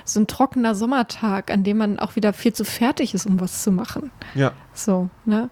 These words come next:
Speaker 1: Ja. Aber, also Shitney Beers auf jeden Fall zu empfehlen. Folgt Shitney Beers auch auf Instagram, auch wenn sie <laughs> da erzählt hat, dass sie da immer über Unwege die Kanäle bedient, aber sie tut es. Das kann ich euch versichern. Ich hab das jetzt auch schon mal ausgecheckt.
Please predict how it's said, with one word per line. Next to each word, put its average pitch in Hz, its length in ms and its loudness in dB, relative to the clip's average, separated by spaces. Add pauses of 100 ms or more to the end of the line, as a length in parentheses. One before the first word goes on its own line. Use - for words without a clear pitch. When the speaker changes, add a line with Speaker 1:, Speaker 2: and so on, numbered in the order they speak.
(560)
Speaker 1:
Ja. 202 300 0 (500)
Aber, 196 400 2 (400)
also 214 240 2
Shitney 247 380 0
Beers 240 400 0
auf - 180 -2
jeden 233 240 2
Fall 202 380 0
zu - 160 -2
empfehlen. 269 600 0
Folgt - 360 -2
Shitney 220 340 -2
Beers 202 460 -2
auch 190 180 2
auf 196 260 0
Instagram, 226 640 0
auch - 160 -4
wenn 202 140 2
sie - 200 0
<laughs> - 140 -2
da 254 60 4
erzählt 247 500 0
hat, - 180 0
dass - 140 2
sie 226 80 -2
da 220 120 2
immer 220 260 0
über 208 240 0
Unwege 220 500 0
die 190 200 0
Kanäle 208 460 0
bedient, 202 600 -2
aber 214 200 2
sie 185 160 0
tut 302 300 -4
es. 269 280 0 (840)
Das - 220 0
kann 226 160 0
ich 220 160 -2
euch 220 240 -2
versichern. 196 640 0
Ich 196 180 -2
hab 190 140 -2
das 185 320 0
jetzt 190 240 0
auch 233 80 0
schon 180 220 0
mal 180 160 0
ausgecheckt. - 720 -2